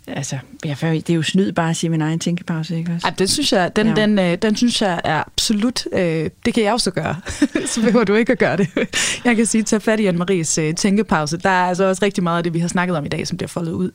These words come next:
Speaker 2: i, øh, i den også.
Speaker 1: Ja.
Speaker 2: Jeg synes, den er fantastisk, ja.
Speaker 1: Ja, så, øhm, senere på året, så skal jeg interviewe Katrine Marie Guldager,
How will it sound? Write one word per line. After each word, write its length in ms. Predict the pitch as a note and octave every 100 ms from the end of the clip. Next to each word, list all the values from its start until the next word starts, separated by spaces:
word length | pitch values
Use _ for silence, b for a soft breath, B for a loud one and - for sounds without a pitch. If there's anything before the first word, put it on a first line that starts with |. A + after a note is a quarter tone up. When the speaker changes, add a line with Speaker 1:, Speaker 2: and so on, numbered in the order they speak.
| -
Speaker 2:
i, 240 | D3+ C#3
øh, 140 | C2+ - -
i 80 | D#3+
den 200 | D#3+ -
også. 240 | D#3+ - - B B
Speaker 1:
Ja. 180 | E3+ E3 -
Speaker 2:
Jeg 100 | -
synes, 120 | F3+ F#3
den 140 | F3+
er 40 |
fantastisk, 500 | D3+ F3+ F3+ F#3 -
ja. 80 | E3+
Speaker 1:
Ja, 160 | E3+ F3+
så, 300 | A3+ A3 G#3+ - G3+
øhm, 560 | F#3+ F3 E3 E3 D#3+ D3+ - - - B B _ -
senere 300 | F#3 F#3+ A3
på 120 | G3
året, 220 | F#3+ F#3
så 100 | G3
skal 200 | - G3+
jeg 280 | F#3+ E3+ E3+
interviewe 520 | F3 E3 E3+ F#3 G3
Katrine 400 | G3 F3 - F3
Marie 140 | E3+ E3+
Guldager, 540 | F#3+ G#3 G#3 F3 E3+